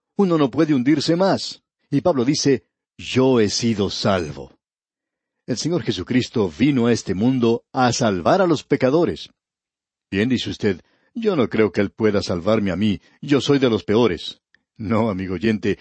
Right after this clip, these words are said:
usted no lo es. Pablo es el primero entre los pecadores. Y el primero de los pecadores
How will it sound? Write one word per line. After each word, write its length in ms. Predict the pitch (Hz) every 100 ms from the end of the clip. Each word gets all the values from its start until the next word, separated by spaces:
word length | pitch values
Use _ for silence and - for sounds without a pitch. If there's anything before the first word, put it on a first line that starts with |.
| -
usted 320 | 135 - 120
no 160 | 101 110
lo 180 | 90
es. 280 | 82 76 - _ _ _ _ -
Pablo 380 | 156 208 165 143
es 140 | 127
el 100 | 120
primero 460 | 110 95 127 139 120
entre 220 | 113 120
los 120 | 113
pecadores. 640 | 135 - 113 165 95 - - _ _ _ -
Y 120 | 135 143
el 80 |
primero 380 | 127 139 156 180
de 60 | 143
los 140 | 123
pecadores 540 | 131 113 113 147 139